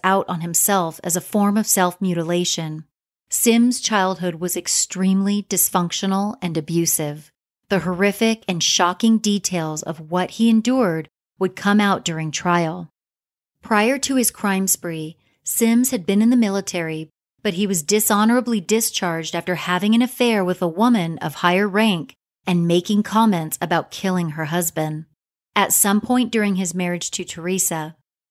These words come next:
Sims began having another affair with a female co-worker at Domino's Pizza, which caused he and his wife to split up. Sims eventually ended the affair with his co-worker,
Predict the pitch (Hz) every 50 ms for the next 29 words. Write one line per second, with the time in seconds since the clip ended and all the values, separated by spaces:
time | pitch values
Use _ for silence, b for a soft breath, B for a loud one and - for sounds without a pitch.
0 | _ - - - 220 214 220 226 226 214 - 294 240 254 226 208 196 185 185 170
1 | 180 185 175 180 175 160 160 160 170 175 175 202 208 226 220 - - 247 240 233
2 | 196 170 160 160 165 - _ _ 196 196 - 190 - - - 214 202 208 220 233
3 | 240 240 233 - - 247 254 247 208 185 165 151 - 165 160 156 - - 175 165
4 | 165 165 160 160 156 147 - - - 202 202 190 - 185 165 156 151 160 165 -
5 | _ _ _ _ _ _ _ _ - 214 - - - 214 202 196 190 - - -
6 | - 214 214 226 233 226 247 247 202 185 185 190 185 180 175 - 175 165 - -
7 | - 170 160 165 170 175 160 - - _ _ _ _ _ _ _ _ _ _ _
8 | - - - 233 226 226 226 233 202 - 190 175 160 180 180 185 - - 233 240
9 | 254 240 - 214 214 214 220 208 180 214 185 170 - - - 220 220 208 190 175
10 | 175 170 - 165 156 - - - 247 269 254 233 185 160 - 165 156 156 151 160